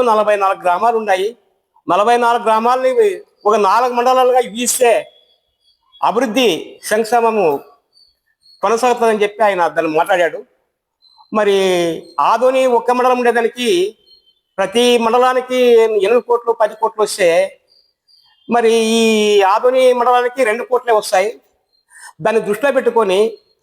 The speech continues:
నాలుగు మండలాలు విభజించండి అని చెప్పి అసెంబ్లీలో లేవనెత్తి మాట్లాడిన వ్యక్తి మన ఎమ్మెల్యే గారు. ఎమ్మెల్యే గారు ప్రా-,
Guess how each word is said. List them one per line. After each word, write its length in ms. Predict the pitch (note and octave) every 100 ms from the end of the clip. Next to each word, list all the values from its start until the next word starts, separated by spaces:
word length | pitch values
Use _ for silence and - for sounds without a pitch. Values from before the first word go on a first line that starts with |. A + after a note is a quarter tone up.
| _ F3
నాలుగు 360 | F#3+ A3 A3+ G#3+
మండలాలు 380 | A#3+ C#4 C#4 C4+
విభజించండి 500 | A3+ C#4 C4 B3+ B3
అని 100 | A3+
చెప్పి 240 | A3+ A#3+ G3 C#3 - _ -
అసెంబ్లీలో 460 | F3+ B3+ B3+ B3 A#3 G3
లేవనెత్తి 380 | A3 A#3 A3+ G3+
మాట్లాడిన 360 | F#3+ G3+ G3 F#3+
వ్యక్తి 280 | F#3 - G#3 D3 D#3 _ _ _ _ _ - -
మన 120 | F#3+ F3 D#3+ C#3+ D3
ఎమ్మెల్యే 280 | G3+ A3 F3+ C3+
గారు. 160 | B2 - - _ _ _ _ _ -
ఎమ్మెల్యే 320 | G#3+ B3+ A3
గారు 140 | A#3 A#3
ప్రా-, 220 | A3 A3